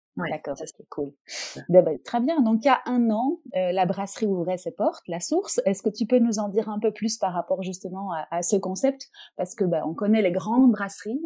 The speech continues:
Speaker 2: enfin, en tout cas, de mon côté, c'est ce que je connaissais à l'époque avant de connaître Mathieu.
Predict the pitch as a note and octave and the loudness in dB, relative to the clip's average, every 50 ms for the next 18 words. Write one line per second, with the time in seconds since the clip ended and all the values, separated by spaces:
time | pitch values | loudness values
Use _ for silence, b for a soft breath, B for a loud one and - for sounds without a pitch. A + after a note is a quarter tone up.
0 | - E3+ E3+ - D#3 D#3+ D3+ - F3+ F3 - F3+ F3+ E3+ D3+ - - D#3+ _ - | -8 -10 -10 -12 -12 -14 -14 -14 -12 -10 -8 -8 -8 -8 -10 -12 -14 _ _ -6
1 | E3+ F3+ F#3+ G#3+ A3 A3 G#3+ G3 A#3 A3+ A3 A3 F#3 - - G#3+ G#3 G3+ - G#3 | 0 2 4 4 4 4 2 0 0 -2 -2 -2 -6 -6 -4 -4 -4 -4 -4 -6
2 | F#3+ G3 F#3+ - - G#3 F#3+ F#3+ F3+ F#3 G3 F#3+ F3+ E3+ D#3+ D#3+ E3+ F#3 F#3+ G3 | -6 -6 -6 -8 -8 -6 -6 -6 -6 -6 -6 -6 -4 -6 -6 -4 -4 -2 -2 -2
3 | G3 - E3 D#3 E3+ F3+ - E3 D#3+ - - A#3+ C4+ C4+ | -2 -2 -4 -4 -4 -4 -6 -6 -8 -2 2 2 2 2